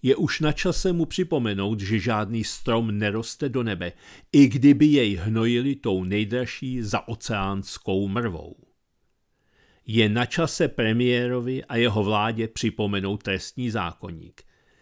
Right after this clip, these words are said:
Nejen paragraf o zneužití pravomoci, ale především trestné činy proti míru. Například podněcování útočné války,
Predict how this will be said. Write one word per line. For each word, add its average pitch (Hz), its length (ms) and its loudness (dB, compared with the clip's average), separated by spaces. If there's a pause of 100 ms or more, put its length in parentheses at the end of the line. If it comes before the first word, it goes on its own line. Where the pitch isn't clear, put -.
(220)
Nejen 127 560 4
paragraf 123 640 -2
o 123 100 -2
zneužití 113 580 -2
pravomoci, 104 880 -4 (220)
ale 107 200 -2
především 123 560 -2
trestné 113 460 -2
činy 113 300 -2
proti 110 460 -2
míru. 117 500 -2 (920)
Například 120 680 -2
podněcování 147 1040 0
útočné 131 640 0
války, 135 640 -2